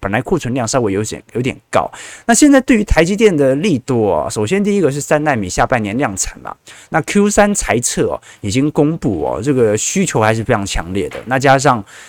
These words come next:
今年一整年的订单都是产能满载哦，而这产能满载不代表大家需要，是代表去年下单就已经把今年产能下单完了。那第二点就是八月份呢，到时候我们会观察的哦，是英特尔的基辛格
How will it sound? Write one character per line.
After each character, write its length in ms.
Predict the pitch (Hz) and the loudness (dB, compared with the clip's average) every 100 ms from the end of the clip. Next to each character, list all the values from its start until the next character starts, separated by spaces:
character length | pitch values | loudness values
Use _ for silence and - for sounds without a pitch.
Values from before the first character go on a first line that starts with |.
| - | -14
今 220 | - 196 175 | -2 0 2
年 180 | 147 | 2
一 80 | 170 | 0
整 200 | - 104 | 0 -2
年 140 | 98 104 | -2 0
的 100 | 120 | 2
订 200 | 147 120 | 2 0
单 160 | 131 | 0
都 100 | 131 | 0
是 100 | 131 | -2
产 220 | 117 - | -4 -6
能 80 | 92 | -6
满 240 | 101 90 107 | -6 -4 -4
载 100 | 87 55 | -4 -4
哦， 60 | - | -4
而 80 | 139 | -2
这 60 | |
产 160 | 180 120 | -2 -4
能 100 | 127 | -2
满 160 | 127 | -2
载 140 | 135 117 | -2 -2
不 100 | 123 | 0
代 100 | 127 | 0
表 140 | 110 | 0
大 140 | 101 113 | 0 0
家 80 | |
需 260 | 117 - 107 | 0 -4 -4
要， 220 | 110 78 | -2 -4
是 100 | 104 | -4
代 140 | - 139 | -2 -2
表 120 | 95 | -2
去 240 | 92 170 | -6 -4
年 160 | 123 104 | -4 -4
下 200 | 113 117 | -2 0
单 160 | 117 | 0
就 120 | 120 104 | 0 -2
已 40 | |
经 120 | 113 | -2
把 120 | 101 | -4
今 160 | 90 120 | -4 -4
年 140 | 107 | -4
产 180 | 107 90 | -6 -8
能 100 | 87 | -8
下 180 | 98 123 | -2 -2
单 220 | 98 113 - | 0 -4 -4
完 200 | 113 92 98 | -2 -2 -2
了。 140 | - - - - - - | -6 -8 -20 -20 -20 -8
那 280 | 190 190 180 170 | 0 2 0 -2
第 120 | - 262 | 4 6
二 60 | |
点 200 | 170 131 | 6 4
就 80 | 131 | 2
是 280 | 143 143 123 - - | 2 2 0 -2 0
八 200 | 175 180 | 4 4
月 220 | 196 147 | 4 2
份 240 | 107 147 | 2 0
呢， 100 | 98 | 0
到 140 | 92 156 | 2 2
时 80 | 143 | 2
候 60 | |
我 60 | 98 | 0
们 80 | 101 | -2
会 100 | 120 | -2
观 260 | - 117 | 0 -2
察 320 | 113 - - - | -2 -8 -10 -8
的 100 | 82 | -8
哦， 60 | |
是 180 | - 151 | -4 -2
英 200 | 175 185 | -2 -2
特 160 | 190 175 | 0 0
尔 60 | |
的 100 | 104 | 0
基 140 | 104 143 | -2 -4
辛 200 | 135 139 | -2 -2
格 240 | 92 95 | -2 -4